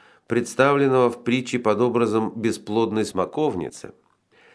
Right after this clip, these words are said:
Сажать смоковницу в винограднике – необычное дело. Но в этом выражается та важная мысль, что еврейский народ занимал особое положение избранного народа,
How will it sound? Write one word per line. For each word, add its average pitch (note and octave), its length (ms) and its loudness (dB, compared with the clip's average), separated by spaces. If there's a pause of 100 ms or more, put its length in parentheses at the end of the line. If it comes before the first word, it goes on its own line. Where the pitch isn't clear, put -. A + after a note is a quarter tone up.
(220)
Сажать G3+ 400 0
смоковницу A#2 880 -2
в - 20 0
винограднике – G#2 960 0
необычное G#2 880 -2
дело. C#2+ 400 -8 (920)
Но G#2+ 120 2
в C#3+ 60 4
этом G3 240 4
выражается D#3+ 640 4
та D#3 400 0
важная A#2+ 420 2
мысль, E3+ 360 -2
что - 500 0 (380)
еврейский C3+ 580 0
народ C3 340 4
занимал C#3 640 2
особое C3+ 560 2
положение A2 640 2
избранного F#2 540 0
народа, F#2+ 500 0